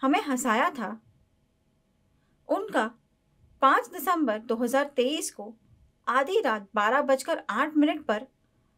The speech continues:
निधन हो गया। फडणीस का जन्म बिहार में हुआ था और अब वह मुंबई में रहकर काम कर रहे हैं।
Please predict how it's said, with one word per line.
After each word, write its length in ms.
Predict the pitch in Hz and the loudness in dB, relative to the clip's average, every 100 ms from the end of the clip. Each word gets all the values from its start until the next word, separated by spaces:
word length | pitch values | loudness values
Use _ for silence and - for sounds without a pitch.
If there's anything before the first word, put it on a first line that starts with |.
| _ 240 | _ 2
निधन 280 | 247 247 | 6 6
हो 160 | 247 190 | 6 -2
गया। 180 | 185 170 - _ _ _ _ _ _ _ _ _ _ _ _ _ _ _ _ _ _ _ _ _ _ _ _ _ _ _ _ _ _ _ _ _ _ _ _ _ _ _ _ _ _ _ _ _ _ - | -8 -16 -20 _ _ _ _ _ _ _ _ _ _ _ _ _ _ _ _ _ _ _ _ _ _ _ _ _ _ _ _ _ _ _ _ _ _ _ _ _ _ _ _ _ _ _ _ _ _ -2
फडणीस 380 | 233 220 381 | 0 0 -2
का 120 | 381 453 | -2 -2
जन्म 340 | 330 226 240 - _ _ 208 | -2 -4 -6 -10 _ _ -6
बिहार 460 | 226 220 247 320 | -4 0 2 2
में 100 | - | 0
हुआ 240 | 311 233 202 | -2 0 0
था 260 | 220 202 277 _ _ _ _ _ _ _ _ - | -2 -10 -10 _ _ _ _ _ _ _ _ -2
और 120 | 240 | -2
अब 320 | - 370 508 | 2 0 2
वह 160 | 269 269 | 2 2
मुंबई 420 | 269 247 233 311 | 4 4 4 2
में 160 | 392 381 | 0 -2
रहकर 420 | 277 233 240 277 - | 0 2 2 0 2
काम 280 | 233 226 | 2 2
कर 160 | 233 202 | 0 -4
रहे 240 | 196 196 | -4 -8
हैं। 220 | 202 190 | -8 -12